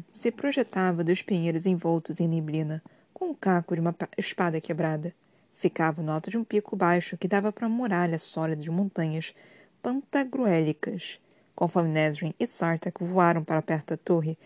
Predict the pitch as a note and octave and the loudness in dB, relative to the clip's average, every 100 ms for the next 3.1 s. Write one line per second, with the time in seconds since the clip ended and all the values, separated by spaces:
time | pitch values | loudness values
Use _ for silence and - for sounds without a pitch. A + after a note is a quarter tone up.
0 | - - - D4+ F#3 F#3 E3+ E3 E3+ E3+ | -20 -6 0 4 4 4 4 4 2 0
1 | - E3 D#3+ D#3 D#3+ - - B3 - - | 0 0 0 -2 -4 -8 -6 -6 -4 -2
2 | E3 D#3+ D#3 D#3 - D#3+ D#3+ D#3 E3 E3+ | 2 2 0 -4 -2 0 0 -2 -6 -8